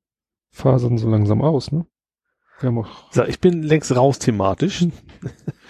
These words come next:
Speaker 1: Ja, ich glaub, ich
Speaker 2: Ich hatte
Speaker 1: hab
Speaker 2: heute viel Faktencheck, aber danach wurde es auch ein bisschen weniger wieder.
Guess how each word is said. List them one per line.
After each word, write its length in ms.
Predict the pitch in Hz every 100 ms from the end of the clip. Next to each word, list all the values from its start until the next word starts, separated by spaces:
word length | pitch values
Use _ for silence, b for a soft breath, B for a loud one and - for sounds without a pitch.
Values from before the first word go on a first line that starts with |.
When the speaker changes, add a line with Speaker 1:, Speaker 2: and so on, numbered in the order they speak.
| B B
Speaker 1:
Ja, 140 | 160 190
ich 80 |
glaub, 240 | - 156 151
ich 60 |
Speaker 2:
Ich 100 | 123
hatte 140 | - 165
Speaker 1:
hab 80 | 165
Speaker 2:
heute 160 | 151
viel 640 | 131 - - 262 277 262 196
Faktencheck, 580 | 202 - - - 190
aber 160 | 175 147
danach 260 | 143 151 -
wurde 120 | 147
es 60 | 147
auch 80 |
ein 60 | 139
bisschen 260 | 139 135 131
weniger 320 | 117 98 101
wieder. 140 | 92